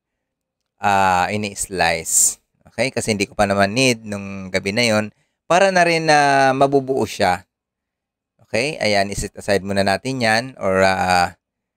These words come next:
para magkaroon talaga siya ng hugis. Okay? Ayan, titingnan, guys, ha. Ah, pagtanggal ninyo niyan, halimbawa ganyan, ah, titingnan nyo lang kung matibay na bang kanyang pagkarolyo o hindi na ba siya bumabalik.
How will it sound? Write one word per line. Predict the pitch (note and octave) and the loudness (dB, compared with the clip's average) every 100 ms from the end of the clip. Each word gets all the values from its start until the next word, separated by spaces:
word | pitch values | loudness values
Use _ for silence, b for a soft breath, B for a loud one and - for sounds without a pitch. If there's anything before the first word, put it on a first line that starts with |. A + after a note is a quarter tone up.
| _ _ _ _ | _ _ _ _
para | C3 C3 B2+ B2+ B2+ | 2 4 4 4 2
magkaroon | B2 B2+ B2 | 2 2 2
talaga | A#2+ A#2 A#2 | 0 0 -2
siya | A#2+ | 0
ng | A2+ G#2 | -2 -2
hugis. | G2+ G2 F#2+ F#2 - - - _ _ _ _ | -10 -12 -8 -2 -2 -4 -10 _ _ _ _
Okay? | A#2+ D#3 - _ _ _ _ _ _ _ _ _ _ _ _ - | -2 -2 -8 _ _ _ _ _ _ _ _ _ _ _ _ -4
Ayan, | F#2+ A#2+ C3+ | 0 2 2
titingnan, | F#3 G#3+ G#3 G3 | 2 2 0 0
guys, | G3 | 2
ha. | D#3+ D#3 D3+ | 2 2 2
Ah, | C#3 C3+ C3+ - _ _ _ _ _ _ _ _ | 4 4 2 -2 _ _ _ _ _ _ _ _
pagtanggal | - A#3 - G#3 G3 G3 | 2 2 2 2 4 4
ninyo | F#3 E3 C#3+ | 4 2 2
niyan, | G#2 G#2+ C3 C3+ | 2 2 2 0
halimbawa | A#2 A2 G#2+ G#2 G#2 | 0 2 4 4 2
ganyan, | A#2 A#2+ G#2 F2+ F#2 F#2 G2+ _ _ E2+ | 0 -2 -2 0 -2 -6 -16 _ _ -20
ah, | F2+ - | -18 -8
titingnan | B2 D3 D3 C#3+ | -2 0 2 2
nyo | C#3 | 0
lang | B2+ | 0
kung | B2+ | -2
matibay | A#2+ - B2+ B2+ B2 | -2 2 2 2 2
na | A#2+ | 2
bang | B2+ | 0
kanyang | A#2 A2+ G#2+ | 0 -4 -2
pagkarolyo | - G#2 F#2+ F#2 F#2 A#2+ C#3 | -2 0 0 -2 0 0 2
o | G#2+ | 0
hindi | G#2 G#2+ | 0 0
na | G#2+ | 0
ba | G#2 | -2
siya | - G#2+ | 0 -2
bumabalik. | F#2+ G2+ G2+ F#2 F#2+ C3 | 0 2 2 4 2 2